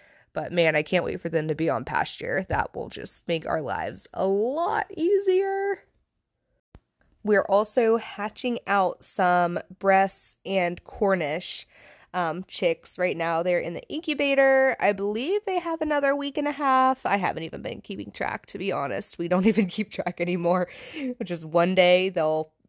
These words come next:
be peeping away in there and we'll realize it's time to get the brooder ready. Uh, so I do believe they will be needing to brood at the same time as the meat chicks.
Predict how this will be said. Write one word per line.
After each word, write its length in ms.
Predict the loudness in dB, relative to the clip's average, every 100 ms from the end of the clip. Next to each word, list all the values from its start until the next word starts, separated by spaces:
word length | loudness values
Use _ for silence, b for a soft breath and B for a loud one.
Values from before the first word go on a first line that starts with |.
| -16
be 180 | -12 -12
peeping 380 | -8 -6 -2 0
away 340 | 4 4 4
in 100 | 4
there 300 | 4 6 4
and 80 | 2
we'll 280 | 0 0 -2 _ _ -8
realize 500 | -4 0 2 2 0
it's 260 | -6 -8
time 420 | 0 2 2 0 -2
to 460 | 2 4 4 2 -2 -4
get 160 | -2 0
the 80 |
brooder 320 | 2 4 6 4
ready. 420 | 2 2 -4 -8 B B B B B 0
Uh, 280 | 4 4 4
so 220 | 4 4
I 200 | 6 4
do 440 | 2 -4 -2 -2 0
believe 1200 | -2 -2 -4 -4 -6 -6 -4 -2 -2 -4 -8 -18 _ _ -2
they 500 | 0 2 4 4 2
will 240 | 0 -4
be 600 | -4 -6 -4 -2 -2 -4 -4
needing 360 | -6 -4 -6
to 120 | -6 -8
brood 400 | -4 -2 0 -2
at 120 | -2
the 60 |
same 320 | -6 -4 -4 -4
time 380 | -2 0 -2
as 320 | -2 -2 -2 -4
the 220 | -6 -4
meat 340 | -2 -2 -2
chicks. 640 | -2 0 0 -2 -6 -8